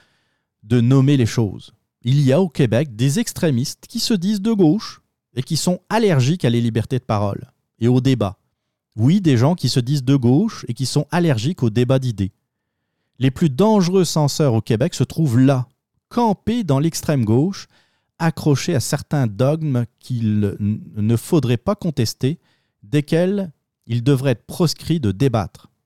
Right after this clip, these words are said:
Et gare à ceux qui, justement, remettent en cause ces dogmes si chers à cette extrême gauche. Ne soyons pas dupes, nous savons très bien qui sont ceux qui excitent cette meute-là. Qui sont ceux qui pointent la direction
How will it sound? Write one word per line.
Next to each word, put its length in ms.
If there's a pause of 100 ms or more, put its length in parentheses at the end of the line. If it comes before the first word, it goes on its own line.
(420)
Et 120
gare 440
à 80
ceux 300
qui, 200
justement, 640 (140)
remettent 420
en 140
cause 280
ces 160
dogmes 460 (220)
si 200
chers 280
à 40
cette 260
extrême 340
gauche. 400 (960)
Ne 100
soyons 300
pas 180
dupes, 320 (500)
nous 120
savons 300
très 320
bien 320 (380)
qui 180
sont 380 (120)
ceux 260
qui 200
excitent 360
cette 240
meute-là. 440 (640)
Qui 160
sont 240
ceux 240
qui 180
pointent 640
la 180
direction 720